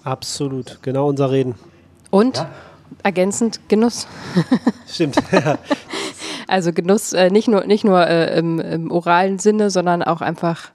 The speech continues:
Speaker 2: genau, das bewusste Wahrnehmen und das, das Zelebrieren des Ganzen und das genießen zu können, weil man eben ein, in Anführungsstrichen, reines Gewissen hat, ne?
Speaker 3: Als ich vegan wurde, habe ich gedacht, ich muss auf etwas verzichten. Und tatsächlich, die ersten veganen Produkte, die ich konsumiert hatte, schmeckten wirklich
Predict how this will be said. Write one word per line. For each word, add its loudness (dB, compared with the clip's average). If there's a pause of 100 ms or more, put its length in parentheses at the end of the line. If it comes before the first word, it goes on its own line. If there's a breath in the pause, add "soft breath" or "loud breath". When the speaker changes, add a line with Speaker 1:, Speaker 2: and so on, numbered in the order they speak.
Speaker 2:
genau, -2
das -4
bewusste -4
Wahrnehmen 0
und -6
das, -6
das -8
Zelebrieren -2
des -4
Ganzen -8
und -10 (640 loud breath)
das -2
genießen 4
zu 0
können, 2
weil 2
man 0
eben -2
ein, -2
in -6
Anführungsstrichen, -4
reines 0
Gewissen 0
hat, -4
ne? -6 (600 loud breath)
Speaker 3:
Als 2
ich -4
vegan 2
wurde, 4
habe -2
ich -8
gedacht, 0
ich -8
muss -4
auf -4
etwas -8
verzichten. -8 (440 loud breath)
Und -4
tatsächlich, 0
die 0
ersten -2
veganen -2
Produkte, -2
die -4
ich -10
konsumiert -2
hatte, 0
schmeckten -8
wirklich -6